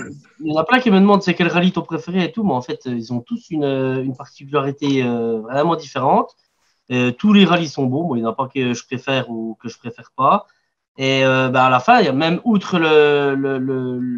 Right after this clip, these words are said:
la prime finale, euh, à chaque rallye, et quand on fait un podium ou quelque chose, euh, moi, c'est limite ma paye qui arrive sur mon compte, quoi. Donc, c'est, enfin,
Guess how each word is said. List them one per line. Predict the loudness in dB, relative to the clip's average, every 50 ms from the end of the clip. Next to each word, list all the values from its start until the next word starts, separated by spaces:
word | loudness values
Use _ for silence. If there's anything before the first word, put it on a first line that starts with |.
| -8 -10
la | -10 -12
prime | -12 -10 -8 -8 -8
finale, | -8 -6 -4 -2 0 0 0 0
euh, | -2 -2 -4 -4 -4 -6 -6 -8
à | -8 -8
chaque | -6 -6 -6 -6 -6
rallye, | -6 -4 -4 -2 -2 -2
et | -2
quand | -4 -6 -8 -8 -6
on | -6 -6 -6
fait | -6 -6 -6
un | -4 -4 -6 -6
podium | -8 -8 -4 -2 -2 -2 -2
ou | -4
quelque | -8 -10 -12 -12 -12 -10
chose, | -6 0 0 0 0 -2 -6 _ _ _ _ _ _ _ _ _ _ _ _ -8
euh, | -6 -2
moi, | 0 0 0 0
c'est | 0 -2
limite | -4 -2 -2 -2 -2 0
ma | 0 0
paye | 2 0 -2 -2
qui | 0 -2
arrive | -2 -2 -2 -4
sur | -6 -4 -4 -4
mon | -4 -4
compte, | -2 -2 -4 -4 -4
quoi. | -8 -10 -8
Donc, | -8 -8 -10 _
c'est, | -12 -12 -12 -10 -10 -10 -10 -10 -10 -10
enfin, | -10 -12 -12 -10